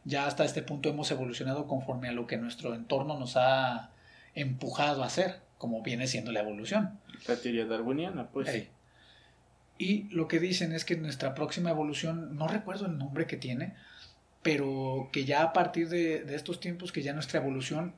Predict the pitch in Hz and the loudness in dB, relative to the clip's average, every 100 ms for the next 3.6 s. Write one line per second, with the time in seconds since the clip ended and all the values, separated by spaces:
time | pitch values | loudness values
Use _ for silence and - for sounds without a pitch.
0 | - 143 120 117 117 - - - 143 143 | -6 -4 -2 -2 -4 -6 -8 -4 -4 -2
1 | 131 127 165 170 107 - - - 147 175 | -4 0 0 0 -4 -8 -20 -6 2 4
2 | 185 - 190 185 180 175 180 165 170 165 | 4 2 0 0 -2 0 0 0 0 -2
3 | - 170 170 151 147 208 | 0 -2 0 -2 0 -4